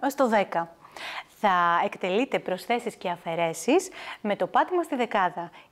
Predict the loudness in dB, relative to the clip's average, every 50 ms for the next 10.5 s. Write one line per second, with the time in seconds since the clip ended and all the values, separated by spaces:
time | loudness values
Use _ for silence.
0 | _ 0 4 4 4 4 4 0 -6 -20 -20 -20 _ -20 -16 -4 0 2 4 4
1 | 4 4 4 4 4 2 2 0 -2 -6 -10 -14 -8 -6 -2 2 4 4 4 4
2 | 4 2 2 2 2 2 2 2 2 2 2 -2 -4 -4 -2 0 2 4 4 2
3 | 2 0 0 2 2 2 2 0 -2 -4 -4 -2 2 2 2 4 2 0 -2 0
4 | 0 0 2 4 4 4 4 4 4 4 4 2 0 0 0 -2 -4 -6 -14 _
5 | _ _ -20 -20 -20 -20 -20 -20 -20 -20 -20 -20 -20 _ -4 -2 -2 2 2 2
6 | 2 2 0 0 2 2 2 2 2 -2 -4 -2 0 2 2 2 0 -2 -8 -8
7 | -10 -4 0 0 2 2 0 0 0 0 0 -2 -4 -2 0 2 4 4 6 4
8 | 4 2 0 0 2 2 2 2 0 0 0 4 4 6 6 4 0 -4 -10 -16
9 | -18 -14 -14 -14 -6 -2 0 0 0 0 -2 -2 -4 -4 0 2 4 4 6 4
10 | 4 4 4 4 2 2 0 -2 -2